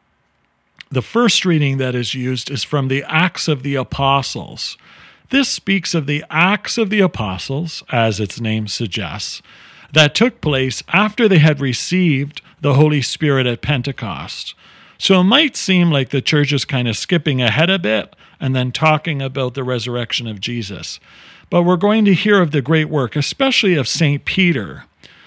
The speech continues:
who did wonderful deeds in the name of Jesus after he was inspired by the Holy Spirit. You will hear at Mass today, when the day of Pentecost had come, Peter, standing with the eleven, raised his voice and addressed the crowd.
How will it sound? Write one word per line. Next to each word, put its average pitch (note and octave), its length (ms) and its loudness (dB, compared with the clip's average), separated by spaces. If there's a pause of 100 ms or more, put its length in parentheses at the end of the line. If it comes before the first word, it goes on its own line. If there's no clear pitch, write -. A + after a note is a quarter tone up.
(160)
who E3+ 100 2
did F3 260 4
wonderful A3 680 2
deeds C#3 560 2
in D#3 140 -2
the C#3+ 80 2
name D3+ 220 4
of C3+ 180 0
Jesus C#3 720 -2 (300)
after D#3 360 2
he C3+ 160 2
was C#3+ 220 0
inspired C#3 640 -4
by B2+ 160 -6
the A#2+ 140 -8
Holy B2 340 -10
Spirit. G#2 560 -12 (1900)
You D#3 140 0
will D3+ 80 4
hear G3 280 2
at C#3+ 160 -2
Mass D3+ 380 0
today, C3 680 -2 (120)
when D3+ 220 0
the D3+ 80 2
day A#3 200 0
of F#3+ 140 0
Pentecost D#3 680 0
had A#2+ 180 -6
come, C3 440 -2
Peter, D3 440 0
standing D#3 540 0
with B2+ 180 -2
the C3 100 -2
eleven, B2 420 -2
raised D3+ 380 2
his C3+ 160 -2
voice C3+ 460 0
and B2+ 100 -4
addressed A#2 460 -4
the A2+ 80 -6
crowd. F2 520 -8